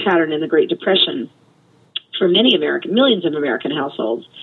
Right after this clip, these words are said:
If young people were able to find any work at all, they turned their pay packets over to their parents because the whole household depended on multiple workers to survive.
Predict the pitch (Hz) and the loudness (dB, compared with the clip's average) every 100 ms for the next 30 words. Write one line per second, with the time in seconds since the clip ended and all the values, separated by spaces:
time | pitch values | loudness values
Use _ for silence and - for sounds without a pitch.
0 | - - - 175 180 196 220 208 175 170 | -18 -14 2 4 4 0 0 -4 2 4
1 | 160 170 180 170 170 160 185 202 175 156 | 4 4 4 0 -2 -2 0 2 2 2
2 | 170 208 226 170 170 - 180 165 147 - | 4 2 2 4 2 0 -2 0 0 4
3 | 175 180 147 151 147 143 147 143 143 - | 2 2 -2 -2 -2 -2 -2 -2 -2 -2
4 | 240 180 185 - - 156 151 - - _ | -2 -2 -2 -2 2 0 0 -12 -20 _
5 | _ _ 175 - 240 196 170 226 233 180 | _ _ 2 4 6 6 4 0 0 -2
6 | 147 175 - 180 160 147 156 151 147 - | -2 -4 -4 -2 -2 -2 -2 -2 -4 -2
7 | 143 147 175 - 127 - - - - 214 | 0 2 0 0 -2 -2 -4 -4 0 0
8 | 226 - | 0 -4